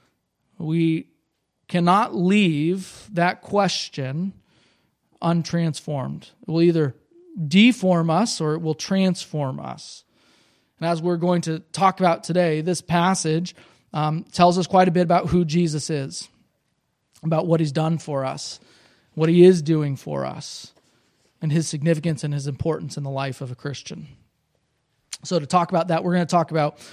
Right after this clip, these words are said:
who is John. Uh, maybe a little bit counterintuitive, but the gospel kinda puts these two together. Who's John? Who is John? And who is Christ? Because who John is helps us understand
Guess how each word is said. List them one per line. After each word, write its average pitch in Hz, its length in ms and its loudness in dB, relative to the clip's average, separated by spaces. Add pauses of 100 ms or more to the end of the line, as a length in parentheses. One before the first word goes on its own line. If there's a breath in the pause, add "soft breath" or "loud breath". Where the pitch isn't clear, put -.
(140 loud breath)
who 208 220 2
is 170 280 2
John. 175 640 2 (720 soft breath)
Uh, 139 80 -6
maybe 156 220 -4
a 156 40 -2
little 160 140 0
bit 175 180 -8
counterintuitive, 170 800 0
but 156 160 -6
the 170 80 -10
gospel 151 320 -4
kinda 170 160 -4
puts 175 240 -4
these 180 160 -4
two 202 160 -6
together. 170 380 0
Who's 180 240 2
John? 170 400 2
Who 196 180 0
is 208 360 0
John? 170 520 0 (260 loud breath)
And 165 140 -4
who 175 160 2
is 160 220 0
Christ? 170 420 -2
Because 156 240 -8
who 208 120 0
John 196 280 2
is 190 160 0
helps 185 220 0
us 165 100 -6
understand 170 480 -4